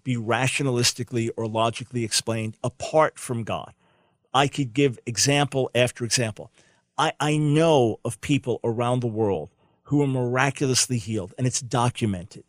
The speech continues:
and, and it's undeniable. And friends who've had divine intervention in their lives that the only possible logical explanation is God. So when I now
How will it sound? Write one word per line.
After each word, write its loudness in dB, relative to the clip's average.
and, -2
and 0
it's 0
undeniable. -2
And 2
friends 0
who've -2
had 0
divine 0
intervention -2
in -4
their 0
lives 0
that -4
the -6
only 2
possible 0
logical -2
explanation -8
is -8
God. -14
So 4
when 2
I 2
now 4